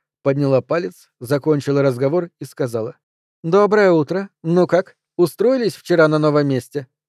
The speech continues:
Майк кивнул. «Учитывая обстоятельства, да».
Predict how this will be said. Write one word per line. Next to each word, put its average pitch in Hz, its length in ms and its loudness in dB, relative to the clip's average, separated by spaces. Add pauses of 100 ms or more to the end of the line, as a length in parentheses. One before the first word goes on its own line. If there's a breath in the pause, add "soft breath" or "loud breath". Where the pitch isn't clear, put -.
(260)
Майк 156 320 -2
кивнул. 127 440 -8 (800)
«Учитывая 151 500 0
обстоятельства, 139 960 0 (160)
да». 139 440 0